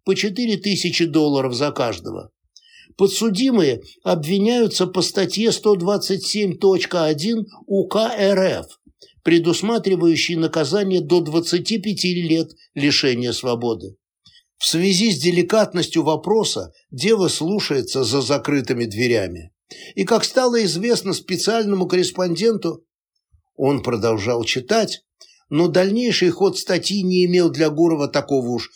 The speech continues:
существенного значения. Всё и так было понятно. И интерес к этому материалу «Харьков Таймс» со стороны Завладской полковнику совсем не нравился. И сотрудничество первой горбольницы с Эдельвейсом тоже.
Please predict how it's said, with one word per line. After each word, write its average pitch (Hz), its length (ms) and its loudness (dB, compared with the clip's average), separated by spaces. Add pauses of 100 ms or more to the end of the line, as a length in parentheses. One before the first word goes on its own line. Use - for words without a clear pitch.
существенного 110 960 -2
значения. 90 720 -8 (420)
Всё - 240 2
и 170 120 6
так 160 260 0
было 135 220 -4
понятно. 110 680 -8 (480)
И 185 240 -2
интерес 220 460 0
к - 80 0
этому 214 320 0
материалу 190 680 0
«Харьков 170 560 -2
Таймс» 175 420 -2 (200)
со - 180 -2
стороны 170 460 0
Завладской 156 800 -2 (240)
полковнику 147 680 2
совсем 139 520 0
не 127 100 -4
нравился. 104 720 -6 (560)
И 180 120 -2
сотрудничество 185 1040 2
первой 160 460 0
горбольницы 156 880 0
с - 120 -2
Эдельвейсом 131 800 -2
тоже. 110 480 -4